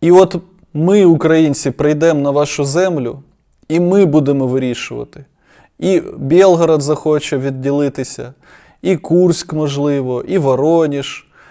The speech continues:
і, можливо, Сибір. От, е, і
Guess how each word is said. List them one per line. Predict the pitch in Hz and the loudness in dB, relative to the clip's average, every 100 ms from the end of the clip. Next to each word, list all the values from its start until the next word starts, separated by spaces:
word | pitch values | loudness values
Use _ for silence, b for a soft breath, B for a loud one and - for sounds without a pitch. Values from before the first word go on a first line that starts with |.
| b | b
і, | - | -4
можливо, | 208 175 151 165 165 147 143 135 - | 2 2 4 4 6 4 2 0 -4
Сибір. | 135 - 139 127 185 175 160 - b b b b b b b _ | -2 2 2 2 2 0 -2 -16 b b b b b b b _
От, | 143 147 139 - 139 | -2 0 -2 -4 -4
е, | 135 135 - | -2 -2 -4
і | 180 214 | -4 -2